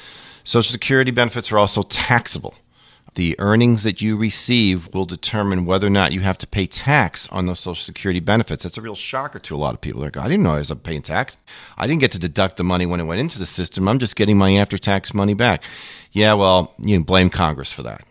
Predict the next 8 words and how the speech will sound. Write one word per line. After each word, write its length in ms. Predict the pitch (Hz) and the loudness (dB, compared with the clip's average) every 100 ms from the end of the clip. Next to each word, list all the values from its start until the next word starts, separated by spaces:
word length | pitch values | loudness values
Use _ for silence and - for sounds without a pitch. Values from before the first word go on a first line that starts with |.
| _ _ | _ _
That 220 | 104 92 | -2 -2
is 120 | 90 87 | -2 -6
the 100 | 82 | -6
reality. 560 | 80 76 67 60 - 87 | -2 -2 -2 -6 -12 -14
So 480 | - 78 76 73 67 - | -6 -2 -2 -2 -6 -8
be 140 | 87 | -8
careful 480 | - 120 123 - 92 | -2 4 4 2 0
that, 240 | 80 76 | 2 2